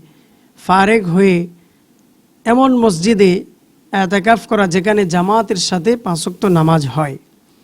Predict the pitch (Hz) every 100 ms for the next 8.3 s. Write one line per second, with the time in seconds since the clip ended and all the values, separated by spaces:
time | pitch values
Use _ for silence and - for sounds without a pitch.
0 | _ _ _ _ _ - 175 196 208 202
1 | 190 202 233 196 226 214 190 254 _ -
2 | 220 226 214 180 175 175 _ _ _ _
3 | 190 190 220 233 254 269 294 _ _ -
4 | - 220 208 175 156 _ _ _ _ _
5 | _ _ _ - 156 185 202 190 190 190
6 | 208 214 226 - 190 - - 208 208 214
7 | 175 190 - 196 247 202 175 170 175 160
8 | 147 143